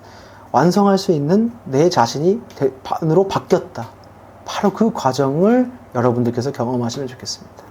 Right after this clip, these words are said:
다시 한번 강조드리겠습니다. 프린시플 하는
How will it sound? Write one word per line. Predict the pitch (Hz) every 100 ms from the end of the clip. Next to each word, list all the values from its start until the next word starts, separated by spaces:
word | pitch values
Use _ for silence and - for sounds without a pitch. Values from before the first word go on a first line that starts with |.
| - - - - - -
다시 | - 156
한번 | 175 170 147
강조드리겠습니다. | 127 135 127 120 113 - - - - - - - -
프린시플 | - 196 190 - 202
하는 | 180 - 247 131